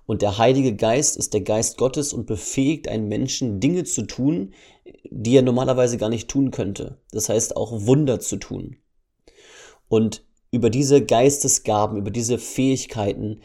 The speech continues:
wird jetzt hier in Kapitel zwölf von Paulus gesprochen.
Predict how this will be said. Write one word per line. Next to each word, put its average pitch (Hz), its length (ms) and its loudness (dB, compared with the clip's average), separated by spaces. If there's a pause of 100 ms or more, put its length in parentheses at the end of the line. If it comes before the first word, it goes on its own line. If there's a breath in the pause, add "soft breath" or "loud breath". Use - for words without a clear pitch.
(460 soft breath)
wird 113 240 -2
jetzt - 240 0
hier 127 240 4
in 117 80 2
Kapitel 107 340 -4
zwölf 113 400 2
von 101 200 -4
Paulus 104 360 0
gesprochen. - 640 -10